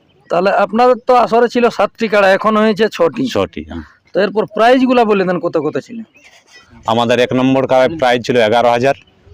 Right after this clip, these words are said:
Speaker 2: দু নম্বর কাড়ায় ছিল পঁয়ত্রিশশো, তিন নম্বর কাড়ায় দু হাজার, চার নম্বর কাড়ায় এক হাজার, পাঁচ নম্বর কাড়ায় এক হাজার, ছ নম্বর কাড়ায় এক হাজার।
Speaker 1: মানে তাহলে এই ছটি কাড়ায় এই প্রাইজটা থাকছে?
Speaker 2: হ্যাঁ।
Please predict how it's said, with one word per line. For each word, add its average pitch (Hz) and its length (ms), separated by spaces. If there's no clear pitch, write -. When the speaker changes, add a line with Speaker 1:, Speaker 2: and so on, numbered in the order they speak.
Speaker 2:
দু 104 120
নম্বর 120 340
কাড়ায় 120 300
ছিল 120 100
পঁয়ত্রিশশো, 120 560
তিন 117 180
নম্বর 120 220
কাড়ায় 110 240
দু 110 160
হাজার, 123 280
চার 110 160
নম্বর 113 320
কাড়ায় 110 320
এক 101 80
হাজার, 123 200
পাঁচ 107 200
নম্বর 113 240
কাড়ায় 113 280
এক 101 80
হাজার, 117 280
ছ - 100
নম্বর 104 280
কাড়ায় 95 220
এক 80 140
হাজার। 76 160
Speaker 1:
মানে 156 240
তাহলে 190 200
এই 214 80
ছটি 185 280
কাড়ায় 220 240
এই 214 160
প্রাইজটা 214 320
থাকছে? - 440
Speaker 2:
হ্যাঁ। 95 200